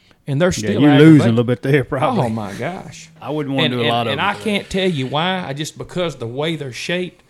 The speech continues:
Speaker 1: but a hundred and fifty pound deer will yield you twenty to twenty-five more percent meat than a hundred and fifty pound hog.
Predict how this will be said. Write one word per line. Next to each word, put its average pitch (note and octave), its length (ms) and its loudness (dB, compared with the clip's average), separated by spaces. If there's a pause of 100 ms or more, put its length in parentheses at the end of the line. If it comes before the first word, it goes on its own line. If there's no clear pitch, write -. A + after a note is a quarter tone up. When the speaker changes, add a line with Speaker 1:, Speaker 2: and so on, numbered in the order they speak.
(320)
Speaker 1:
but C#3 160 -4
a G2 40 -8
hundred F#3+ 520 -6
and A#2 80 -14
fifty F#3 340 -8
pound C#3 420 -6
deer E3+ 360 -10 (560)
will C3 120 -4
yield D3 420 -4
you D3+ 160 -10
twenty F#3+ 680 -2
to - 100 -10
twenty-five D#3 580 -6
more C#3+ 140 -8
percent C#3+ 560 -12
meat C#3 500 -8 (360)
than B2+ 160 -6
a A#2 80 -10
hundred D3 400 -8
and A2 100 -12
fifty C3 280 -12
pound A2+ 320 -12
hog. G#2 400 -16